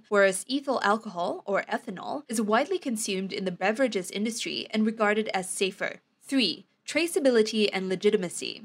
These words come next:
We cannot stress this enough. Knowing where your hand sanitizers come from and its ingredient source is extremely important. With demand for hand sanitizers soaring, we worry about scalpers trying to pull a fast one on ignorant buyers. Hand sanitizers with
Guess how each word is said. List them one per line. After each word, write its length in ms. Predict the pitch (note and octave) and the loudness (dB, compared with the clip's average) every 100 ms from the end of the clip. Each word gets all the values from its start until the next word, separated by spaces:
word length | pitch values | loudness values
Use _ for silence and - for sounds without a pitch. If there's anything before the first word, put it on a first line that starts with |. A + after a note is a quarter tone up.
| - | -2
We 80 | C#4+ | 0
cannot 360 | F4+ F4+ G4 | 4 4 4
stress 280 | - B3+ B3 | 2 2 2
this 240 | B3 B3 | 0 -4
enough. 560 | A3+ G3 E3+ - - - | -2 -2 -2 -2 -8 -4
Knowing 400 | G#3+ B3 D#4+ F4+ | 2 4 2 2
where 140 | C#4+ C4 | 4 4
your 140 | G3 | 2
hand 260 | F3+ A3+ B3 | 0 -4 -4
sanitizers 680 | G#3+ F#3+ G3 F#3 F#3 F3+ | -4 -4 -2 -2 -2 -8
come 220 | - A3+ | -6 -6
from 280 | C4+ E3 D3+ F#3 | -4 -4 -4 -2
and 100 | G3+ | 0
its 160 | G3+ | 0
ingredient 520 | G#3+ F#3+ G#3+ A#3+ B3 | -2 -2 -2 -2 -4
source 380 | A3+ F#3 E3+ F3 | -4 -2 -4 -4
is 160 | G#3+ G#3+ | -4 -4
extremely 640 | G#3+ - - B3+ B3+ B3+ | -4 -4 -4 -4 -2 -2
important. 720 | G#3 F#3 G#3 G3 - - F#3 - - | -4 -6 -6 -6 -6 -14 -14 -10 -2
With 180 | A#3 | 0
demand 420 | A3 G3 F#3 C#4 D#4+ | 2 2 2 2 -4
for 220 | - F#3 | -2 -2
hand 300 | F#3+ A3 C4 | 0 -2 0
sanitizers 640 | A3 F#3 F3+ F3 F3+ F3+ | -4 -4 -4 -6 -6 -6
soaring, 600 | - G#3+ A#3 F#3+ - A3+ A#3 | -4 0 2 0 -2 -8 0
we 120 | B3+ | 2
worry 320 | B3+ D#4+ F#4+ | 4 4 2
about 300 | C#4 G#3 F#3+ | 0 0 0
scalpers 600 | - F#3+ F#3 G#3+ E3+ C#3+ | -4 -2 -2 0 -4 -4
trying 240 | - A3+ | -4 -4
to 100 | A#3+ | -4
pull 260 | - A3+ A3+ | -6 -2 0
a 80 | - | -2
fast 460 | - G3+ B3+ - F#3+ | -6 -2 -2 -2 -4
one 180 | D3+ | -4
on 140 | D#3+ F#3 | -4 -4
ignorant 480 | - G#3+ G3 F3+ E3+ | -2 -2 -2 -4 -6
buyers. 640 | F3 D3+ - - - - | -4 -4 -6 -12 -14 -14
Hand 240 | - C#4+ F4+ | 0 0 2
sanitizers 680 | F#4 F#4 C#4+ A3+ G#3+ G3+ G3 | -2 -2 2 2 4 0 0
with 160 | F#3 | -4